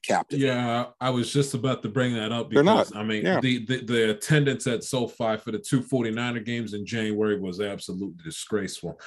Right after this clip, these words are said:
Speaker 2: And I
Speaker 1: Yeah.
Speaker 2: don't know, you take this for, with a grain of salt, take it for what it's worth. Judging on, judging on the, the, on the, my Twitter feed and all the Bengals fans that I follow and interact with,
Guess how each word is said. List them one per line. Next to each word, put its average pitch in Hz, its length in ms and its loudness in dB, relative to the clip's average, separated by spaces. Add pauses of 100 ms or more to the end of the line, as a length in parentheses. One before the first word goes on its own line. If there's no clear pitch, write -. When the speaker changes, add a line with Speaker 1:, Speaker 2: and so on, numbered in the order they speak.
(340)
Speaker 2:
And 120 180 4
I 127 80 6
Speaker 1:
Yeah. 135 80 8
Speaker 2:
don't 135 160 6
know, 131 160 2
you 127 300 2
take 139 320 2
this 131 100 0
for, 123 240 -4
with 113 200 -2
a 104 40 0
grain 120 300 -2
of 113 80 -4
salt, 117 260 0
take 120 200 0
it 113 80 -6
for 107 100 -2
what 110 180 2
it's 107 160 -4
worth. 110 320 2 (340)
Judging 147 720 4 (120)
on, 120 680 -4 (120)
judging 143 640 4
on 117 340 -2
the, 107 200 -2
the, 117 240 -4
on 110 220 0
the, 98 300 -6 (440)
my 127 360 4
Twitter 139 320 6
feed 143 480 4
and 117 160 -2
all 123 160 2
the 113 80 0
Bengals 120 400 -2
fans 127 300 -2
that 107 100 -2
I 113 160 0
follow 123 380 0
and 117 80 -4
interact 120 520 -2
with, 123 260 -2